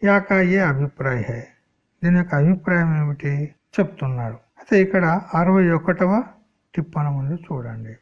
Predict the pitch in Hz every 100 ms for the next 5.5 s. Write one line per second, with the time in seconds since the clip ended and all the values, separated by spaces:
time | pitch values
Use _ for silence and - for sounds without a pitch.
0 | _ _ - 151 147 190 208 196 131 147
1 | 180 - 208 196 208 175 170 170 165 180
2 | 180 240 262 - _ _ - 156 151 143
3 | 143 147 170 - 147 175 180 120 _ _
4 | _ 135 139 - 208 190 190 196 160 175
5 | 180 175 180 156